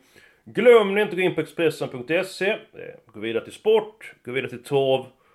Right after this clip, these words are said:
Och, eh, där får ni allting ni behöver inför lördagens, eh, omgång. Innan vi avslutar,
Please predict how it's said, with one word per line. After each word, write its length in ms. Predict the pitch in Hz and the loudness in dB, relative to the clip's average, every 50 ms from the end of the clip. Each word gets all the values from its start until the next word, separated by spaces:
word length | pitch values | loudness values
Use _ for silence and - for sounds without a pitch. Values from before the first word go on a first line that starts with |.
| _ _ _ | _ _ _
Och, 260 | - - - _ - | -20 -20 -20 _ -10
eh, 60 | 107 98 | -10 -10
där 60 | 98 | -8
får 140 | - 117 113 | -8 -6 -6
ni 60 | 120 - | -4 0
allting 640 | 160 180 170 151 131 - - - 151 139 127 107 | 2 4 4 4 2 -2 -6 -6 -4 -4 -4 -4
ni 140 | 117 120 120 | -4 -6 -4
behöver 460 | 117 123 127 143 131 110 101 101 123 | -6 -4 0 2 2 2 2 0 -2
inför 440 | 135 123 110 107 - 113 107 104 - | -4 -4 -6 -6 -4 -4 -4 -4 -4
lördagens, 720 | 107 110 113 107 101 95 95 95 98 98 95 95 - - | -2 -2 0 0 0 -4 -6 -6 -6 -8 -8 -10 -12 -12
eh, 340 | - 98 101 98 95 - - | -6 -4 -4 -4 -4 -4 -4
omgång. 400 | 107 110 107 104 95 92 92 92 - _ _ _ - - - _ _ _ | -4 -4 -4 -6 -6 -8 -10 -10 -14 _ _ _ -20 -20 -20 _ _ _
Innan 500 | - 175 214 240 240 214 170 151 151 151 | 0 2 2 2 2 4 4 4 4 4
vi 60 | 147 165 | 4 2
avslutar, 960 | 165 190 202 160 147 - - 117 120 113 107 - - - 131 135 139 127 | 2 2 0 -4 -6 -12 -4 -4 -4 -4 -4 -8 -2 4 4 4 4 2